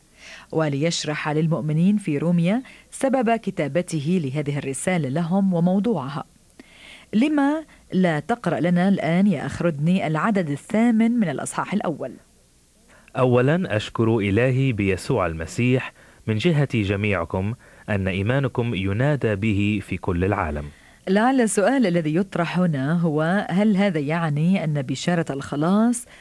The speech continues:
Speaker 1: بشر بها في كل العالم في ذلك الوقت؟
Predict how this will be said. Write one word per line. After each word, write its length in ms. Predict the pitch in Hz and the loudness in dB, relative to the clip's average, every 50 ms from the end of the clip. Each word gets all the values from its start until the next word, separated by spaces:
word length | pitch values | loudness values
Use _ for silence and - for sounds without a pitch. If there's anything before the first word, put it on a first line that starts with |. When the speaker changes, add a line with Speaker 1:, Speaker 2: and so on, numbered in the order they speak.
| - - - | -20 -12 -4
Speaker 1:
بشر 580 | 151 175 262 247 - - - 202 180 170 165 151 | -2 0 0 0 -2 -4 -2 -2 0 0 0 0
بها 400 | 147 135 214 196 165 160 147 135 | 0 0 0 0 0 -2 -4 -4
في 160 | - 156 139 | -4 -6 -4
كل 240 | - - 196 185 156 | -2 -2 -2 0 0
العالم 600 | 139 135 127 156 185 180 160 143 131 131 127 147 | 0 0 0 0 2 0 0 0 -2 -6 -8 -6
في 140 | - 185 170 | -4 -2 0
ذلك 340 | 143 185 180 156 131 - 143 | 0 0 0 0 -2 -4 -6
الوقت؟ 560 | 127 120 131 143 185 233 240 - - - | -6 -4 -2 -2 -2 -2 -4 -6 -14 -20